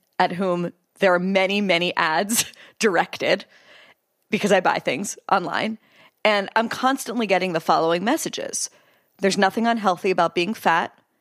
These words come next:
The only thing that hurts fat people is the stigma. You know,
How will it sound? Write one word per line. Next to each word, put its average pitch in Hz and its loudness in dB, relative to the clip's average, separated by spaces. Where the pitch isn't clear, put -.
The 208 2
only 208 2
thing 208 -2
that 180 0
hurts 190 -2
fat - 0
people 185 -2
is 170 -2
the 202 0
stigma. 170 -2
You 185 2
know, 165 2